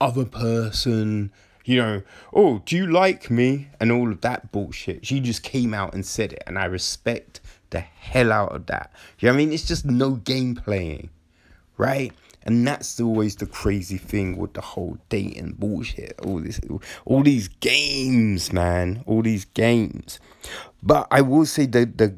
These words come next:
the person she ends up with, yeah. You think, all right, yeah, they did seem to have a lot of chemistry. So you've like, yeah, that, that was cool. Although,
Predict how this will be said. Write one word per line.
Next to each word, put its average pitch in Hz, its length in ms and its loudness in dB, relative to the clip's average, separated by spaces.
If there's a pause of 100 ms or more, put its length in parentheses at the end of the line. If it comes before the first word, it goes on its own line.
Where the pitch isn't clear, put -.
(140)
the 104 120 0
person 170 600 4
she 170 360 0
ends 120 320 4
up - 340 -2
with, - 400 -6 (1600)
yeah. 135 340 4 (760)
You 160 200 2
think, 160 520 6
all 254 120 6
right, 156 200 -2
yeah, 151 240 6 (160)
they 139 300 4
did 139 420 4
seem 135 320 2
to 139 140 -4
have 123 160 0
a 113 180 -2
lot 107 560 0
of 110 340 0
chemistry. 113 1120 0 (600)
So 139 240 4
you've 131 260 0
like, 131 320 2
yeah, 214 240 6
that, 127 280 -2
that 139 160 2
was 110 140 0
cool. 92 380 0 (260)
Although, 139 1200 2